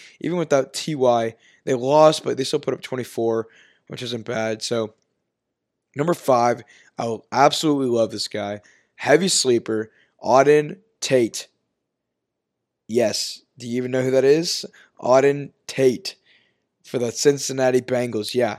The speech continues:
they're oh and four. I don't care. You, I don't know if you heard the news or not, but John Ross got put on I R. A J Green hasn't even started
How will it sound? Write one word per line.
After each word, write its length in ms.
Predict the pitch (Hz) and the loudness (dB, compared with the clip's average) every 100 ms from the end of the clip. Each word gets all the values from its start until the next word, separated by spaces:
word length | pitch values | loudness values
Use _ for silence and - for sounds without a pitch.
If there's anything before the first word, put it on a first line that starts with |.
| _ | _
they're 160 | 123 131 | -2 0
oh 100 | 156 | 0
and 100 | 151 | -2
four. 400 | 120 107 123 - | -4 -2 -4 -6
I 80 | |
don't 160 | 117 139 | -8 -8
care. 420 | - 311 285 - _ _ _ _ _ _ _ _ _ _ _ _ _ - | -4 -2 -2 -6 _ _ _ _ _ _ _ _ _ _ _ _ _ -14
You, 340 | 135 139 - - _ - | -6 -6 -6 -12 _ -6
I 80 | 143 | -4
don't 100 | 143 | 0
know 80 | 131 | -2
if 140 | 123 | -2
you 80 | 110 | -6
heard 160 | 117 | -6
the 80 | 113 | -6
news 280 | 110 107 107 | -8 -6 -6
or 60 | 107 | -6
not, 260 | 107 139 | -2 -2
but 100 | 131 | -2
John 220 | 127 127 | -2 -2
Ross 260 | 113 117 - | -4 -6 -4
got 160 | 120 - | -6 -6
put 80 | |
on 120 | 113 107 | -8 -6
I 140 | 107 | -6
R. 380 | 101 101 147 - _ _ _ _ _ _ _ _ _ | -4 0 0 -2 _ _ _ _ _ _ _ _ _
A 100 | 139 | -2
J 160 | 135 139 | 0 -2
Green 380 | 131 139 147 - - | -2 -4 -4 -10 -2
hasn't 300 | 123 143 139 | 0 0 -2
even 120 | 120 | -4
started 300 | 127 113 | -4 -4